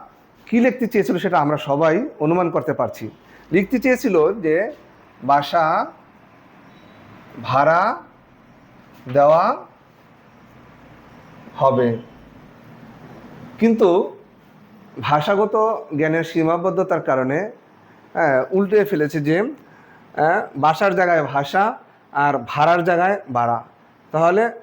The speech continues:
হাস্যকর একটা বাক্য তৈরি হয়েছে, যেটা শিক্ষিত মানুষের যারা বুঝতে পারে, আহ, টুকিটাকি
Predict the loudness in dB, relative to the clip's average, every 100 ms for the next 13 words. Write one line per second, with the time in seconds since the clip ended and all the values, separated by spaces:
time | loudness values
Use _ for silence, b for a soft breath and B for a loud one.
0 | -20 _ -4 -4 0 0 0 0 0 0
1 | 0 -2 -2 -2 -6 -18 _ 0 4 4
2 | 4 0 -4 -12 -16 -20 _ _ _ _
3 | _ -2 0 -2 -4 -4 -2 0 0 -2
4 | -4 -4 -10 b b -2 2 2 0 -2
5 | -2 0 0 -2 -8 _ _ _ -2 2
6 | 2 0 -6 -10 -8 -4 -2 2